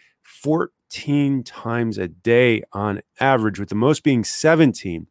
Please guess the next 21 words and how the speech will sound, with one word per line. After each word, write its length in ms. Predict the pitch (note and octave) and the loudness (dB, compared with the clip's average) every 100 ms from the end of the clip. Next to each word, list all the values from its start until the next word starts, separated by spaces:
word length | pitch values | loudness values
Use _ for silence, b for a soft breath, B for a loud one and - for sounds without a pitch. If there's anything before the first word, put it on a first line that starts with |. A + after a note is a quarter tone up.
| B B B - | B B B -8
and 140 | A#2+ | -4
the 80 | A2 | -4
doctors 500 | F#2+ G#2 G#2 A#2+ G2+ | -4 -4 -4 -4 -6
could 300 | - - G2+ | -8 -8 -4
not 260 | G2+ F#2+ - | -2 -4 -4
figure 300 | A2 G2 G2 | -6 -2 -2
out 100 | F#2+ | -2
what 120 | G#2 | -4
was 120 | G2+ | -2
going 220 | A#2 B2 | 0 2
on. 120 | A2+ G#2+ | 2 4
Like 200 | B2+ C3+ | 2 4
many 240 | D3+ F3 | 6 6
of 100 | C#3 | 6
you, 140 | B2 - B B | 2 0 B B
I, 100 | A2 A2+ A2+ - | 0 0 -2 -2
my 80 | B2+ | 2
mom 220 | A#2+ A#2 | 4 2
took 300 | - - F3+ | 0 -2 0
me 120 | F#3 E3+ | 4 4
to, 360 | D3+ C3+ A#2+ | 4 2 -2